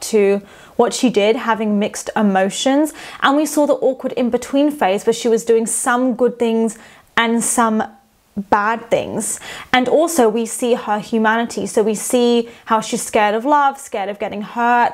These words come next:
like with Robin Hood, and that makes her a much more relatable character. This is when we really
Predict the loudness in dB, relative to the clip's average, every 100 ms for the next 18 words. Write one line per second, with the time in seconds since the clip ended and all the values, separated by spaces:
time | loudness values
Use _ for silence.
0 | 0 -2 -4 -2 -2 -2 -2 4 4 2
1 | -6 -16 -2 0 2 0 -4 -6 -4 -2
2 | -2 -2 -2 0 0 0 0 -2 -4 -2
3 | -2 -2 -6 -6 -6 -10 0 2 4 2
4 | 4 2 2 0 0 2 4 4 2